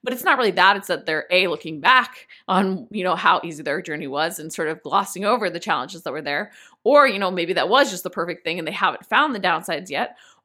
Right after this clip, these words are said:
Or maybe they just haven't <laughs> done it long enough to, to see them yet. But it's one of these things that a lot of times those are rose-colored glasses that they're looking back with, or they're not expressing the challenges. But if we actually look at the, the, the program we're gonna implement, the diet we're gonna try and do, and say, "Hey,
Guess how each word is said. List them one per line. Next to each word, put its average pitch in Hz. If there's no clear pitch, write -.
Or 294
maybe 233
they 196
just 220
haven't 151
<laughs> -
done 233
it 226
long 214
enough 202
to, 175
to -
see -
them 170
yet. 156
But -
it's -
one 247
of 269
these 269
things 254
that 220
a -
lot 202
of 226
times 202
those 180
are 165
rose-colored 180
glasses 190
that 156
they're 147
looking 147
back 139
with, 220
or 190
they're 175
not 165
expressing -
the 160
challenges. 160
But 220
if 226
we 254
actually 214
look 208
at 160
the, 170
the, 190
the 180
program 202
we're 165
gonna 165
implement, 165
the 190
diet 175
we're 175
gonna 160
try 170
and 151
do, 160
and 175
say, -
"Hey, 156